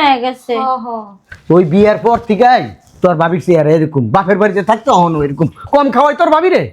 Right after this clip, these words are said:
Speaker 3: হ্যাঁ?
Speaker 2: এই, টাকা পয়সা দাও, হ্যাঁ, যে পার্লারে যামু।
Speaker 3: মিথ্যা কথা বলো কেন? প্রত্যেক মাসে হাত খরচ বাবদ তোর ভাবি এক থেকে দেড় লাখ টাকা নেয়।
Speaker 1: <gasps> ভাবি, এক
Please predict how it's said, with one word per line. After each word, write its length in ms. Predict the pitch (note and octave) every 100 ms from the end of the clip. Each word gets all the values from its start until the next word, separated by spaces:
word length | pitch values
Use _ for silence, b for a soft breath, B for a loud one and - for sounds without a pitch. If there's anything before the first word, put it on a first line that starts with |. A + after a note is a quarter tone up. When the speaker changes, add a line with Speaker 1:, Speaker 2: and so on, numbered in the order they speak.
| _ _ -
Speaker 3:
হ্যাঁ? 160 | G3 F4+ - _ _ _ _ _ _ _ _ _ _ _ _ C4+
Speaker 2:
এই, 180 | F4 D4+ G#3 _ -
টাকা 140 | D4+ F#4+
পয়সা 260 | G#4 G4
দাও, 280 | D4 G4 D4+ F#3 - _ _ -
হ্যাঁ, 180 | C#4+ B3+ -
যে 80 | B3+ D#4
পার্লারে 340 | E4 F4+ E4
যামু। 260 | E4 D#4+ F4+ - _ G#3+
Speaker 3:
মিথ্যা 220 | C4 B3+
কথা 140 | A#3 A3
বলো 180 | G#3+ E3
কেন? 120 | C3+ A2+ G3+
প্রত্যেক 340 | C#4 - D#4 C4+
মাসে 220 | B3+ - B2+ F#2 -
হাত 160 | A#3 - -
খরচ 200 | A3 G3+
বাবদ 260 | G3 E3 -
তোর 120 | F#3
ভাবি 280 | E3 E3+ D3+ - - G3+
এক 60 | -
থেকে 140 | F#3
দেড় 180 | F3+ A3 G3
লাখ 80 | -
টাকা 140 | D#3+ D3
নেয়। 180 | A#4+ D5 D5+ D5 C#5 B4+ A#4+ G#4+
Speaker 1:
<gasps> 680 | F#4+ F4+ _ _ - G3+
ভাবি, 600 | F#3+ G#3 F#3+ F#3 G3+ A#3+ D#4 A4+ D#5+ - _ _ _ _ _ -
এক 200 | A3+